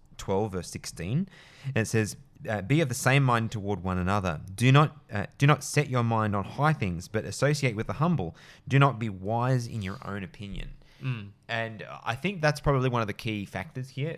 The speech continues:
Speaker 1: Being wise in your own estimation is, is where damage really happens. And I think that that's where the, that's where people fear praising others or fear being praised will take them to a place that they don't want to be spiritually. If,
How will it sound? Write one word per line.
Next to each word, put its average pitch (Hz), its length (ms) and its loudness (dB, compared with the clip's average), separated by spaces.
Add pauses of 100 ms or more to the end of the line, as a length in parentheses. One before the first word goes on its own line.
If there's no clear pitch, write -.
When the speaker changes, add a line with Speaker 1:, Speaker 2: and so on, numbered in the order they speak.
Speaker 1:
Being 107 360 -8
wise 101 400 -4
in 107 160 -14
your 87 160 -6
own 98 160 -6
estimation 135 680 -2
is, 104 520 -8
is 110 360 -10
where 104 200 -4
damage 98 420 -6
really 98 220 -2
happens. 143 500 -2 (340)
And 123 120 2
I 123 80 2
think 131 340 -6
that 120 240 -6
that's 131 260 -4
where 117 200 2
the, 95 160 -6 (480)
that's 135 180 2
where 175 100 0
people 151 240 6
fear 120 600 -4 (140)
praising 127 420 0
others 98 600 -10
or 107 280 -4 (240)
fear 123 240 -2
being 107 320 -4
praised 90 600 2 (100)
will 104 240 -8
take 110 300 -6
them 101 160 -8
to 98 160 -10
a - 20 -8
place 95 360 -8
that - 180 -14
they 90 100 -6
don't 92 260 -8
want 82 120 -10
to 78 60 -8
be 78 140 -10
spiritually. - 600 -14 (400)
If, 107 180 -8